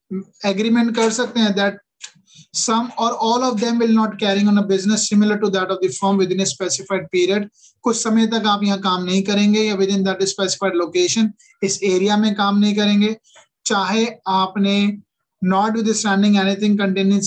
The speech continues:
चाहे सेक्शन ट्वेंटी सेवन में जो मर्जी लिखा हो, हम already पढ़ चुके हैं सेक्शन ट्वेंटी सेवन का एक्सेप्शन जो है सेक्शन फिफ्टी फ़ोर है,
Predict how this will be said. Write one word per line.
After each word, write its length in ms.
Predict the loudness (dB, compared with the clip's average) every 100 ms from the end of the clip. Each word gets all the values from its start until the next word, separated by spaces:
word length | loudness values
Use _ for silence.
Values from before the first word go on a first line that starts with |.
| -4 -2
चाहे 160 | -2 -2
सेक्शन 340 | -2 0 2
ट्वेंटी 240 | 4 2 2
सेवन 220 | 0 2
में 100 | 2
जो 180 | 2 2
मर्जी 300 | 0 -2 -2
लिखा 260 | -4 -6 -4
हो, 360 | -4 -4 -8 _ _ _ _
हम 160 | 0 2
already 400 | 2 2 0 0
पढ़ 140 | -2
चुके 240 | -2 -2 0
हैं 140 | 0
सेक्शन 340 | 0 0 2 2
ट्वेंटी 320 | 2 2 0
सेवन 320 | -2 0 0 2
का 80 | 0
एक्सेप्शन 560 | -2 -6 -4 0 2
जो 180 | 2 0
है 80 | -2
सेक्शन 300 | -4 -2 -2
फिफ्टी 280 | -2 -2 -2
फ़ोर 260 | 0 -2
है, 80 | -4